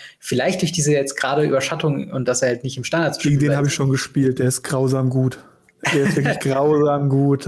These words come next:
Speaker 2: Wenn du die Hand
Speaker 1: Ja.
Speaker 2: dann siehst oder wenn der Gegner einen Lurus hat und du siehst in seinem Friedhof, was er casten könnte, und dann
Speaker 1: Mhm.
Speaker 2: sagst du, „Die Karte castest du halt nicht mehr oder du kriegst Damage und ich zieh eine Karte.“
Speaker 1: Ja.
Speaker 2: Großartig.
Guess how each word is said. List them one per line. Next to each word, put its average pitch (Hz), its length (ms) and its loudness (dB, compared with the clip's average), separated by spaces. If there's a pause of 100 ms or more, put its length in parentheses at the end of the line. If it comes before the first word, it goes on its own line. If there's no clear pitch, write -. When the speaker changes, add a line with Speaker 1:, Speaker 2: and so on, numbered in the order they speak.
Speaker 2:
Wenn 147 120 2
du 143 60 2
die 147 160 4
Hand 156 120 2
Speaker 1:
Ja. 185 100 0
Speaker 2:
dann 160 220 2
siehst 165 340 2
oder 143 200 2
wenn 139 80 0
der 139 80 2
Gegner 156 200 2
einen 143 80 2
Lurus 160 420 2
hat 147 200 -2
und 143 320 -4
du 156 140 -2
siehst 165 340 0
in 151 80 2
seinem 143 220 2
Friedhof, 156 340 -2
was 160 180 0
er 139 80 2
casten 165 460 -2
könnte, 139 420 0 (400)
und 147 80 0
dann 139 100 2
Speaker 1:
Mhm. 143 40 2
Speaker 2:
sagst 147 180 0
du, 147 180 0 (220)
„Die 196 80 0
Karte 170 240 0
castest 160 360 -6
du 139 100 2
halt 139 100 0
nicht 185 220 0
mehr 151 240 0
oder 180 240 4
du 139 60 0
kriegst 151 200 -4
Damage 147 240 0
und 208 220 4
ich 160 100 -2
zieh 160 80 0
eine 135 120 2
Karte.“ 160 340 -2 (360)
Speaker 1:
Ja. 127 120 -2
Speaker 2:
Großartig. - 340 -8